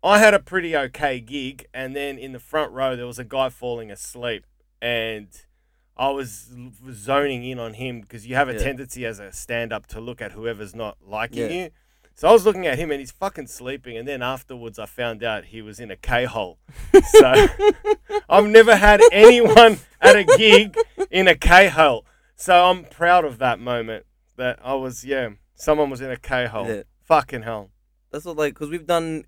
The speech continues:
Speaker 2: 'cause Oscar also put on a gig in a squat.
Speaker 1: I've never done that one.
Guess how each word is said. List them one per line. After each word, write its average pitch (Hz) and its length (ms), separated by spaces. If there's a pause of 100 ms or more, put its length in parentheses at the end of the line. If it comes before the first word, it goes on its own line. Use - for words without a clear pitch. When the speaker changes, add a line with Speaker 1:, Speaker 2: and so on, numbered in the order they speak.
(160)
Speaker 2:
'cause 139 120
Oscar 160 300
also 151 240
put 143 160
on 139 100
a 123 60
gig 127 240
in 117 60
a 101 60
squat. - 440 (760)
Speaker 1:
I've 147 200
never 196 200
done 143 280
that 110 160
one. 92 260